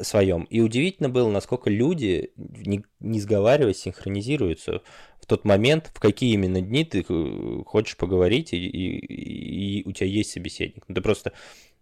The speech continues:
вдруг, э, начинается день, вы начинаете идти, и как бы все разговаривают, а в другой день никто не хочет разговаривать, и там вы просто идёте, и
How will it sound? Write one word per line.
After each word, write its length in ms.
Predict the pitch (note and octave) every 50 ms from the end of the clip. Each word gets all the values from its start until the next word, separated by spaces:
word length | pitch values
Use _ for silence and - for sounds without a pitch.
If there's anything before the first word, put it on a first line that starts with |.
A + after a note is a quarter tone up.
| _ -
вдруг, 720 | - - - F#2+ F#2+ G2 G2+ G#2+ A2 B2+ C#3+ C#3 - - -
э, 280 | F2+ F2 F#2 F#2 F#2
начинается 640 | F#2 F#2 F#2+ F#2+ - - G#2+ G#2 G2+ F#2+ - - G#2+
день, 180 | C#3 F#3 A#3 G3+
вы 80 | C3
начинаете 580 | G#2+ G2 - - G#2 G#2 G#2 G2 - - A2+ A2
идти, 380 | - - - - C3 C4 - _ - _ _ _ _ -
и 60 | -
как 220 | - - D3+ C3+
бы 80 | B2 G#2
все 240 | - - - C#3+ D#3+
разговаривают, 680 | D#3+ C#3+ A#2+ A#2 A2+ G#2 G2+ F#2+ F2 D#2+ D#2 D2 - -
а 40 | E2
в 60 | E2+
другой 380 | G2 G#2 A2 G#2+ C#3 F3 G3+ F#3
день 280 | D3 D3 B2 G#2+ G2+ -
никто 460 | - D#2+ G#2 G#2+ A2 - - - C3+
не 120 | C#3 C3 A#2
хочет 380 | - - C#3+ D3 - - -
разговаривать, 680 | F#2 F2+ F2+ F#2+ G2+ F2+ F2+ E2+ E2 D#2 D#2 D2+ - -
и 380 | - - D#2+ F#2 F#2 F2+ F2 E2
там 300 | - E2 D2+ D2 - -
вы 160 | D#2+ E2+ F2
просто 500 | - - G#2 B2+ C#3+ - - - F#2+ F2+
идёте, 600 | E2+ D#2+ E2+ F#2+ A#2 C#3+ - - - F#2 F2+ F2
и 280 | - - - - -